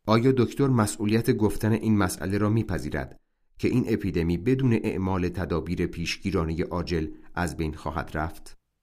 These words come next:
ریشار تأمل کرد و بعد به ریو چشم دوخت. «لطفاً رو راست پاسخ مرا بدهید.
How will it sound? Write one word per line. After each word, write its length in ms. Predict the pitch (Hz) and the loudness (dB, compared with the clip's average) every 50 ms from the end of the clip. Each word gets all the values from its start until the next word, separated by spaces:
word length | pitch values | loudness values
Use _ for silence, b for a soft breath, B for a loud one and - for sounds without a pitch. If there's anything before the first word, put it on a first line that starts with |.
| _ _ _ _ _ _ _ _ _ _ _ _ _ _ - | _ _ _ _ _ _ _ _ _ _ _ _ _ _ -4
ریشار 440 | - 90 95 90 - - 107 107 104 | 0 2 2 2 2 0 0 -2 0
تأمل 440 | - - 110 87 85 85 95 104 | 0 2 2 2 2 2 2 0
کرد 360 | 104 104 - 107 110 107 - - - | 0 -2 -2 -4 -4 -4 -6 -10 -4
و 120 | 80 87 | -4 -2
بعد 340 | 76 73 82 82 80 78 80 | -2 0 -2 -2 -2 -4 -4
به 100 | 90 87 | -4 -4
ریو 300 | 85 80 82 78 80 76 | -4 -4 -4 -4 -4 -4
چشم 360 | - - 92 71 - - - - | -4 -6 -6 -6 -6 -10 -12 -10
دوخت. 380 | - 57 55 - - - - - - _ _ _ _ _ _ _ _ _ _ _ _ _ _ _ _ _ _ _ | -10 -10 -10 -10 -14 -16 -18 -20 -20 _ _ _ _ _ _ _ _ _ _ _ _ _ _ _ _ _ _ _
«لطفاً 340 | - 98 110 107 - 135 139 | 0 0 0 2 2 2 2
رو 200 | 139 123 107 113 | 2 4 2 4
راست 300 | 98 107 113 110 - - | 4 4 4 4 2 -2
پاسخ 360 | - 90 82 - 92 87 - | -2 -2 -2 -2 -4 -2 0
مرا 260 | - 82 80 78 82 78 | 0 0 0 0 -2 -4
بدهید. 500 | 71 67 65 65 - - - - - | -4 -6 -8 -8 -8 -8 -10 -10 -14